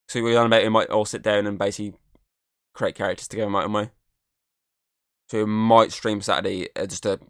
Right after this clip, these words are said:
a quick, like, hour of just us basically making a character, and then do an actual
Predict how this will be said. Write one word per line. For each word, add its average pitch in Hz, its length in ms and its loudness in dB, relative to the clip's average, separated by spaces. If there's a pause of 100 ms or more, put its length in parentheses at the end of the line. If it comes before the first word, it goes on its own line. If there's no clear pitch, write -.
(140)
a - 80 -6
quick, - 240 -12
like, 98 220 -2
hour 95 280 2
of 95 100 0
just 101 180 -10
us 98 160 -10
basically 98 340 -6
making - 240 -12
a 92 40 -14
character, 90 560 -6 (260)
and 101 160 -4
then 92 120 -4
do 95 100 -4
an 95 80 -2
actual 95 480 -6